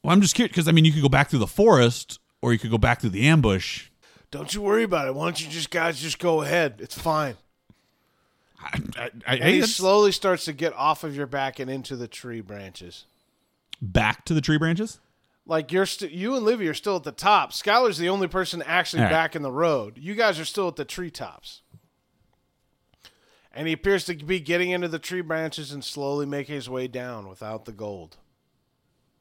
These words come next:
Speaker 1: Okay. I
Speaker 2: Kevo
Speaker 1: skitter
Speaker 2: now
Speaker 1: down.
Speaker 2: has ten pieces of gold.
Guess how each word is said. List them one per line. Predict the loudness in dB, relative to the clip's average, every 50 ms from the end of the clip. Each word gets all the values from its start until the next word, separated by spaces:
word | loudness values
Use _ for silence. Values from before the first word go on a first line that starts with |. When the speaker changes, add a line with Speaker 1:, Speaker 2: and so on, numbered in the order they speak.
| _ _ _ _ _ _ _ _ _ _ -6 -6
Speaker 1:
Okay. | -4 -4 -4 -10 _ _ _ _ _ _ _ _ -4 -2
I |
Speaker 2:
Kevo | 0 0
Speaker 1:
skitter | 2 2 2 2
Speaker 2:
now | 2 2
Speaker 1:
down. | 0 0
Speaker 2:
has | 0 -2 -4 -4
ten | -6 -8 -8 -8
pieces | -10 -12 -12 -12 -14 -14
of | -16 -14
gold. | -14 -14 -14 -14